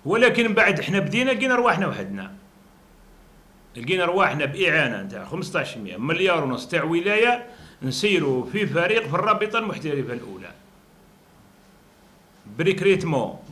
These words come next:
بتربص في تونس، بلونجاجمون تاع ثلاثمية مليون، بغيرها نسيروا في فريق في الرابطة المحترفة، بديون نتاع الرابطة في ذاك الوقت مية وخمسين مليون. نسيروا في فريق نتاع الرابطة المحترفة الأولى، ونبداو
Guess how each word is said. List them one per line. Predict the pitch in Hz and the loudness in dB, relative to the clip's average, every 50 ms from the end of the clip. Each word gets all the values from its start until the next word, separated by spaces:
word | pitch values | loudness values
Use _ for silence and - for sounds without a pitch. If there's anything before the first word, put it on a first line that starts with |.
| 110 | -16
بتربص | - - 165 170 180 180 170 160 160 175 160 - | -8 -2 2 2 2 2 0 0 -2 -4 -4 -4
في | 170 180 160 | -6 -8 -8
تونس، | 139 165 165 143 123 117 101 - - - - - - - - - - - 110 | -6 -4 -2 -2 -2 -4 -6 -10 -14 -16 -20 -20 -20 -20 -20 -20 -18 -10 -6
بلونجاجمون | 139 170 180 180 175 160 175 185 185 175 143 143 160 151 139 123 117 | -2 0 0 2 2 4 4 6 6 6 4 2 0 0 0 0 -2
تاع | 127 127 131 | -4 -6 -6
ثلاثمية | 139 143 131 131 151 151 170 165 151 | -4 -6 -6 -6 -4 -4 -4 -4 -4
مليون، | 160 175 185 170 175 160 139 123 120 139 139 | -4 -6 -4 -2 -2 -2 -2 -2 -2 -2 -2
بغيرها | 147 143 151 190 214 208 190 202 254 294 294 - - - - - - 123 | -2 0 2 2 2 4 4 4 2 2 0 -4 -10 -16 -20 -20 -16 -10
نسيروا | 127 127 127 - 226 220 196 175 156 | -8 -8 -8 -6 -6 -4 -2 -2 -2
في | 160 | -2
فريق | 139 147 175 190 185 | -2 -2 -4 -4 -4
في | - | -6
الرابطة | 143 - 156 151 143 139 143 143 | -6 -4 -4 -4 -4 -4 -6 -6
المحترفة، | 139 131 - - - 127 120 110 107 107 107 | -6 -6 -8 -8 -8 -8 -8 -10 -12 -12 -8
بديون | 110 156 175 180 202 220 208 185 160 | -6 -4 -4 -2 -2 -2 0 0 0
نتاع | 147 165 160 139 | 0 -2 -2 -2
الرابطة | 151 151 180 175 160 160 160 170 147 | 0 0 0 0 0 0 -2 -2 -4
في | 156 | -2
ذاك | 156 156 | -4 -4
الوقت | 143 160 175 202 - - | -4 -4 -6 -6 -6 -6
مية | 185 190 | -6 -4
وخمسين | 185 165 160 151 - - 147 139 | -4 -4 -6 -8 -8 -8 -6 -6
مليون. | 123 110 101 98 98 95 98 - - - - - - - - - - - - - _ - | -6 -6 -6 -8 -10 -12 -16 -18 -20 -20 -20 -20 -20 -20 -20 -20 -20 -20 -20 -20 _ -16
نسيروا | 113 107 - - 156 156 156 147 143 | -14 -12 -6 -4 -4 -2 -2 -2 -4
في | 147 135 | -4 -4
فريق | 131 147 160 202 214 214 214 - - - - - - - - - - - - - _ _ - - | -2 0 0 2 0 0 -2 -6 -14 -20 -20 -20 -20 -20 -20 -20 -20 -20 -20 -20 _ _ -14 -10
نتاع | 143 135 175 160 139 147 | -8 -2 -2 0 0 0
الرابطة | 139 127 123 120 120 143 147 147 139 131 175 | -2 -2 -2 -4 -4 -4 -4 -4 -4 -4 -4
المحترفة | 165 139 123 - - 139 127 131 120 120 | -4 -4 -6 -8 -8 -8 -6 -6 -6 -6
الأولى، | 135 139 170 180 196 220 | -8 -6 -4 -4 -4 -4
ونبداو | 214 190 165 135 131 151 202 226 233 226 | -4 -4 -6 -4 0 0 2 2 2 0